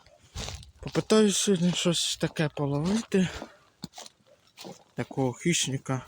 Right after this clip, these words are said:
Хороша погода. Думаю, вона зараз і повинна клювати по-любому. Прям на сто процентів. Не знаю, вона, мабуть, така пасивна, що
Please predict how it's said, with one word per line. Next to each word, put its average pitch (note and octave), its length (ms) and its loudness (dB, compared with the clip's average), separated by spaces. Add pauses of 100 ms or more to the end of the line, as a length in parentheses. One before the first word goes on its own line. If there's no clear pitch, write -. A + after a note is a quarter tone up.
(520)
Хороша C3+ 480 -2
погода. C#3 600 -2 (1040)
Думаю, F3+ 560 6 (1600)
вона D#3 280 4
зараз D#3 500 0
і D3+ 40 -4
повинна C#3+ 520 0
клювати A#2+ 640 -6
по-любому. A#2+ 600 -4 (840)
Прям C3+ 280 2
на C3+ 80 2
сто - 220 -4
процентів. A#2 720 -6 (200)
Не C3+ 200 2
знаю, A2 560 -4
вона, C3+ 280 0
мабуть, C3+ 560 -2 (1800)
така C#3+ 280 2
пасивна, D3+ 800 4
що - 360 2